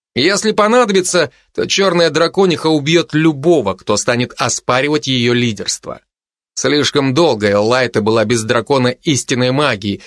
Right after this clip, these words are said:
и вот что из этого получилось. Зайка зависла с учёными драконов на четыре дня, за которые мы успели облететь едва ли не всю Эллайту,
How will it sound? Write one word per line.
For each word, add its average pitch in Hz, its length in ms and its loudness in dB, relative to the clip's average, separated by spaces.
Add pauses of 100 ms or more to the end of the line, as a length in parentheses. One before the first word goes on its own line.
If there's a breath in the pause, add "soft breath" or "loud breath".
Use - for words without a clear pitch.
и 151 140 0
вот 185 220 2
что 196 200 0
из 160 300 -2
этого 151 320 0
получилось. 123 880 -4 (1500)
Зайка 208 440 2
зависла 170 440 0
с 127 60 -4
учёными 143 360 0
драконов 127 580 0 (260 soft breath)
на 123 140 0
четыре 143 540 -2
дня, 127 440 -2 (300)
за 101 200 -4
которые 110 320 2
мы 139 140 2
успели 151 380 -2
облететь 117 520 -2
едва 127 320 0
ли 135 80 -2
не 127 120 -2
всю 139 360 -6
Эллайту, 110 680 -2